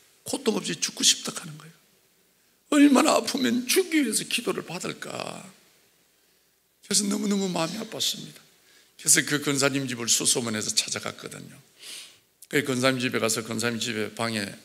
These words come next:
우리 아내를 누우라 하더니 눕고 내가 옆에 꿀에 앉았습니다. 우리 아내 배꼽이 이만큼 올라온 배꼽 위에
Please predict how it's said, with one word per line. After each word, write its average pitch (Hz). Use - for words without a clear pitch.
우리 107
아내를 113
누우라 123
하더니 101
눕고 113
내가 101
옆에 107
꿀에 117
앉았습니다. 113
우리 113
아내 113
배꼽이 123
이만큼 110
올라온 104
배꼽 120
위에 120